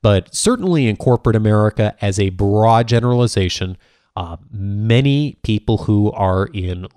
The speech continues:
leadership roles and in management positions will often think of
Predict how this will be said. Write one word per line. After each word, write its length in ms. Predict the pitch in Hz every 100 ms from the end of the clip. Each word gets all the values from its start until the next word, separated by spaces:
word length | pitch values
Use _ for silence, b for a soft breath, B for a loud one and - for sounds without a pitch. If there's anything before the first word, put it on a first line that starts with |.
| -
leadership 840 | 95 98 104 107 - 107 101 - -
roles 600 | 101 92 90 90 117 120
and 100 | 90
in 160 | 82 85
management 480 | 90 101 95 104
positions 560 | - 92 90 - 110 - b b b b b
will 260 | 113 110 -
often 500 | 117 107 104 143 120
think 340 | - 170 165
of 360 | 110 90 98 -